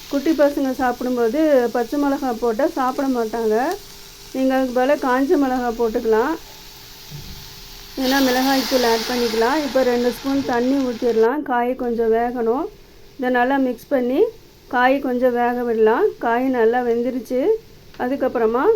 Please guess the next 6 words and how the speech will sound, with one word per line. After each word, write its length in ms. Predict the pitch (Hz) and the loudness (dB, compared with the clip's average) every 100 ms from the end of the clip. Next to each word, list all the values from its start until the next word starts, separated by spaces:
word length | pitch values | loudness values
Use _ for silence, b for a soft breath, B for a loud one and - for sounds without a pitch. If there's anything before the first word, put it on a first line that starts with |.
| 427 - - - | 0 -16 -12 -2
கால் 200 | 240 254 | 0 2
மூடி 200 | 254 269 285 269 | 2 0 0 0
தேங்காய் 500 | 247 262 254 277 330 | 2 2 2 4 2
மிக்சியில 420 | 262 - 269 262 247 | 0 -2 0 0 0
நல்லா 260 | 220 220 269 453 - - - - - - - - - - - - - 240 | 2 4 2 0 -6 -20 -20 -20 -20 -20 -20 -20 -20 -20 -20 -20 -6 -2
அரைச்சு 300 | 247 247 | 0 -2